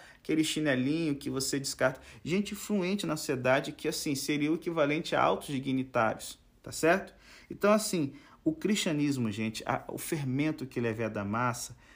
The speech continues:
já havia, cara, chegado nos mais altos círculos do império. Pra encerrar aqui essa parte de história, é, eu quero pegar aqui duas coisas aqui legais aqui pra gente poder encerrar, tá certo?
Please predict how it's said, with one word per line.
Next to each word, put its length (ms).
já 380
havia, 500
cara, 460
chegado 680
nos 180
mais 300
altos 260
círculos 480
do 80
império. 480
Pra 360
encerrar 400
aqui 160
essa 200
parte 380
de 60
história, 480
é, 220
eu 60
quero 220
pegar 300
aqui 340
duas 360
coisas 280
aqui 280
legais 400
aqui 180
pra 220
gente 240
poder 680
encerrar, 560
tá 80
certo? 420